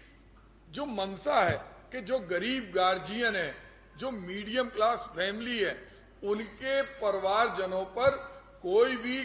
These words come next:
कॉम्पिटिटिव एग्जाम का बोझ नहीं आए। कोई पैसा हम किसी नियुक्ति में किसी स्टूडेंट का फीस के रूप में जमा नहीं कराएंगे।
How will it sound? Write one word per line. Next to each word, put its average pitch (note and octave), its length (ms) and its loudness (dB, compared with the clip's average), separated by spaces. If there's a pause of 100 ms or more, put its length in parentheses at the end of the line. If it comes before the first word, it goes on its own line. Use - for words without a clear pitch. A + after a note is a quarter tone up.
कॉम्पिटिटिव G3+ 1000 -4
एग्जाम F#3+ 540 2
का F#3+ 200 2 (360)
बोझ A3 360 2
नहीं F3+ 260 -4
आए। C#3+ 160 -8 (840)
कोई C#4 280 8 (160)
पैसा A3 400 4 (600)
हम B3+ 180 2 (160)
किसी C#4 320 -4
नियुक्ति A3+ 520 -4
में G#3 180 0 (480)
किसी C#4 420 0
स्टूडेंट G3+ 600 -2
का A#3 220 4 (1080)
फीस B3+ 280 -4
के A#3+ 160 4
रूप G#3+ 280 -4
में A#3+ 160 0
जमा G3+ 280 2
नहीं F#3+ 200 -2
कराएंगे। D#3 520 -4